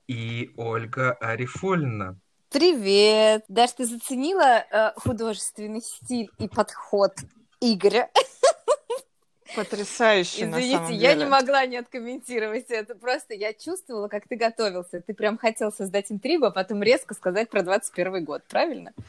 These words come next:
Speaker 1: Да, потому что мы в него врываемся, и я как раз тот человек, который, у которого ворваться получилось. А у вас?
Speaker 2: А ты прям ворвался?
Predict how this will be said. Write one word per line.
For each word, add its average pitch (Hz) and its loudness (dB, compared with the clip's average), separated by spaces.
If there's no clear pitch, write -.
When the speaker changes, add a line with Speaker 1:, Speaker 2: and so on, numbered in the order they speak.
Speaker 1:
Да, 139 8
потому 127 -2
что 131 -4
мы 135 2
в 131 -4
него 131 2
врываемся, 117 0
и 107 -8
я 101 -6
как 104 -8
раз 107 -4
тот 127 -2
человек, 113 -4
который, 107 -2
у 110 -6
которого 113 0
ворваться 113 0
получилось. 123 0
А 127 4
у 120 4
вас? 98 -8
Speaker 2:
А 208 -4
ты 233 -4
прям 233 4
ворвался? 220 0